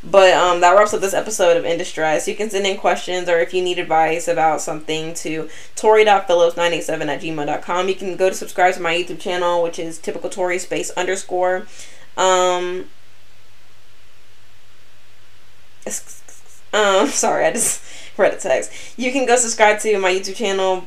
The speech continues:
Um, you can go check out my TikTok. I don't really post on there, but, I mean, if you really want to. Ooh,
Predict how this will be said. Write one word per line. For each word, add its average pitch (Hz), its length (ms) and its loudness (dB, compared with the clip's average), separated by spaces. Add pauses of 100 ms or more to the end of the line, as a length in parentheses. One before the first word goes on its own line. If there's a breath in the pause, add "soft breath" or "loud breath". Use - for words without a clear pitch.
(100)
Um, 170 300 2
you 202 80 4
can 214 100 4
go 202 100 6
check 202 140 2
out 190 80 4
my 180 140 2
TikTok. 196 360 2
I 196 60 8
don't 202 120 4
really 175 140 4
post 151 240 0
on 147 120 -4
there, 151 140 -4
but, 143 200 0
I 156 80 -2
mean, 156 140 -6
if 165 100 -8
you 175 80 -6
really 170 160 -4
want 160 220 -4
to. 147 180 -6 (340 loud breath)
Ooh, 254 220 6